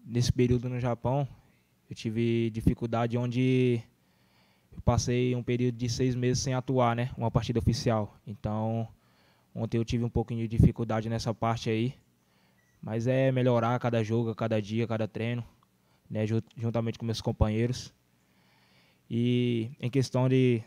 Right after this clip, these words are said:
ser bastante participativo, eu, eu sou um jogador bastante dinâmico, né? Eu posso fazer várias funções dentro de campo. Meio atacante, segundo volante. Isso é uma da, das minhas qualidades. E,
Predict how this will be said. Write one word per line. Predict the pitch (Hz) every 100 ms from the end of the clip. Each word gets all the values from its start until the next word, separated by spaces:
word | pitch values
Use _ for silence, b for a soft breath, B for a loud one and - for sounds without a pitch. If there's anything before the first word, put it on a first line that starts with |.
| -
ser | - - - 123
bastante | 120 117 123
participativo, | 120 117 - 120 113 - 143 117 - _ _ _ _ _ _ _ _ -
eu, | 120 127 135 139 139 131 120 139 _ _ _ _ -
eu | -
sou | 131
um |
jogador | 135 135 135 135 135 131
bastante | 131 139 117
dinâmico, | 147 135 120 113
né? | 120 123 - _ _ -
Eu | 101
posso | - 113 -
fazer | 117 113
várias | 113 117 120
funções | - 120 123 120
dentro | 123 120 120
de | 127
campo. | 117 107 - - _ _ _ _ _
Meio | 107 110
atacante, | 117 110 - 123 127
segundo | - 113 117 113
volante. | 113 110 123 127 - - _ _ _ _ _ _ _ -
Isso | 110 107 120
é | 117 120 120
uma | 120 123 120
da, | 117 120 120
das | 120 120
minhas | 120 123
qualidades. | - 131 127 107 104 - _
E, | - 113 117 117 123